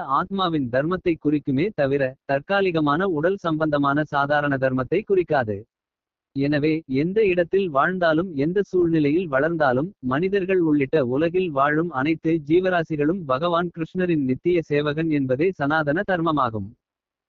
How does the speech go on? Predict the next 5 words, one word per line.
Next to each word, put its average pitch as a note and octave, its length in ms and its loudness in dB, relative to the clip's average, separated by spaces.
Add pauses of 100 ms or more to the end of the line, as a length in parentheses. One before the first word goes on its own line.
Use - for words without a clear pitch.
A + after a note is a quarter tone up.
(200)
கலி D#3+ 220 0
யுகத்தில் F3+ 520 0
சனாதன E3 500 0
தர்மம், D3 380 0 (280)
ஸ்வ D3+ 180 -2